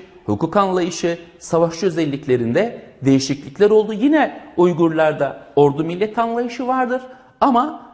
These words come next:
savaşçı özellikte zayıflamalar görülür. Ama sanatta, ekonomide, yaşam şeklinde, hukukta tamamen bir değişim söz konusudur.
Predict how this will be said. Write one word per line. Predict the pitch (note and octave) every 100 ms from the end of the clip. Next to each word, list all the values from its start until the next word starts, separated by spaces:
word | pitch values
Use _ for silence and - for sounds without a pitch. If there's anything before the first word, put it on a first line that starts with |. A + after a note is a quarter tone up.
| -
savaşçı | - A#3 A#3 B3+ - D4+
özellikte | A3 A3+ G#3 A3+ D#4+
zayıflamalar | F#3 D#3+ C3+ C3+ A#2 G2 F#2+ F2
görülür. | F2 E2 D2 - - - -
Ama | C#3+ F3
sanatta, | - C#3+ D#3 D#3 F3+ D3+ - - -
ekonomide, | A#2 C#3 A#2 C3 C3+ C#3 - - -
yaşam | G#2+ - F3+
şeklinde, | - B2 G#2 F2+
hukukta | F2 D3+ E3 - E3 G#3+ - - -
tamamen | - G2+ A#2+ E3 C#3+ A2+
bir | A2+ F#2+
değişim | F#2 F2+ -
söz | F2+ F2+ D#2
konusudur. | - C#2+ -